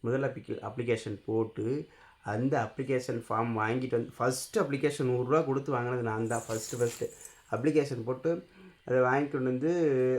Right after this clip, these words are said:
அதுக்கு, அதுல, அதுல ஏன், அப்படி ஏன் நீங்க அதுல சேரலன்னு கேட்டீங்கன்னா, அதுல என்ன ப்ராப்ளம் ஆகி போச்சுன்னா, அதுல வந்து ஜாதி சான்றிதழ் வந்து கேட்டிருந்தாங்க.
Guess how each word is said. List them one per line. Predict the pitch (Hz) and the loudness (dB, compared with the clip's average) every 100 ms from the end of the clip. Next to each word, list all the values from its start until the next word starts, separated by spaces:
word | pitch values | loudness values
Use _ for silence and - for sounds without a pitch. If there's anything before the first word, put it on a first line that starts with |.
| - | 0
அதுக்கு, | 139 143 143 139 127 - | 0 0 2 2 2 -2
அதுல, | 135 135 135 131 127 | -4 0 0 2 0
அதுல | 127 131 | -2 0
ஏன், | 131 135 180 220 247 208 - | 2 2 2 0 0 -4 -4
அப்படி | 135 - 147 | -4 -2 2
ஏன் | 175 | 2
நீங்க | 208 170 | 2 2
அதுல | 139 127 | 2 0
சேரலன்னு | 135 143 151 | 0 -2 -2
கேட்டீங்கன்னா, | 135 123 117 131 | -4 -6 -8 -6
அதுல | 135 117 | -6 -4
என்ன | 131 180 | -2 -4
ப்ராப்ளம் | 185 127 123 135 127 | -6 -8 -6 -4 -4
ஆகி | 120 | -6
போச்சுன்னா, | 113 113 - 110 113 135 156 - - - - | -4 -6 -4 -6 -4 -4 -6 -12 -20 -20 -2
அதுல | 120 131 | 0 2
வந்து | 160 185 185 | 2 0 0
ஜாதி | 147 117 123 143 208 208 | -2 -4 0 2 0 -4
சான்றிதழ் | 160 139 120 117 | -4 -2 0 0
வந்து | 113 135 127 | 0 -4 -4
கேட்டிருந்தாங்க. | 120 120 110 101 | -4 -2 -4 -4